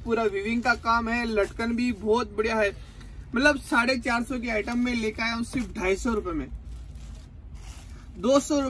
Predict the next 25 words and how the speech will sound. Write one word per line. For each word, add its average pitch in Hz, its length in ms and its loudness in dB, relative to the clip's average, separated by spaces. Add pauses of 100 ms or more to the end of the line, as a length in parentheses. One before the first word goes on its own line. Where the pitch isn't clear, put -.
(120)
पचास 247 380 0
रुपए 240 160 -2
में 240 120 0
एकदम 233 260 2
शानदार 214 420 -2
item 233 280 0
लेकर 220 220 -2
आया 226 100 2
हूँ। 240 100 -2
एकदम 214 360 0
मस्त 220 300 0
कलर 214 200 2
रेंज 233 180 0
भी 233 140 0
है, 247 200 0
डिजाइने 262 400 2
भी 311 120 0
बहुत 269 360 0
सारी 277 200 -4
मिलेगी, 277 420 -2
बहुत 233 300 0
सारी 254 220 -2
कलर 220 220 -6
रेंज 240 160 -2
मिलेगी। 240 360 0